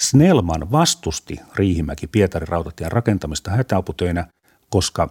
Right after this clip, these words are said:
hänen mielestään kulkutaudit iskevät, kun isot väkimäärät lähtevät liikkeelle ja kokoontuvat. Snellman oli oikeassa,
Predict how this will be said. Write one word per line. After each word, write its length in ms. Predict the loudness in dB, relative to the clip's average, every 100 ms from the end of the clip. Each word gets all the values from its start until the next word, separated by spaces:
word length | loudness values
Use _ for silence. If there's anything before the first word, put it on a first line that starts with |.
| -2
hänen 220 | 2 4
mielestään 480 | 2 0 -4 -4 -6
kulkutaudit 720 | -2 0 0 -2 -4 -6 -8 -6
iskevät, 680 | -2 -2 -2 -8 -10 _ -20 _ _ -2
kun 180 | -2 0
isot 320 | 0 -2 -2
väkimäärät 520 | -2 -2 -6 -8 -10
lähtevät 380 | -10 -8 -10 0
liikkeelle 420 | 0 0 -4 -6
ja 80 | -6
kokoontuvat. 680 | -8 -10 -16 -14 -18 -20 -20 _ _ _ _ _ _ _ -8
Snellman 400 | 2 4 4 2
oli 140 | 0
oikeassa, 600 | 2 2 0 0 0 -2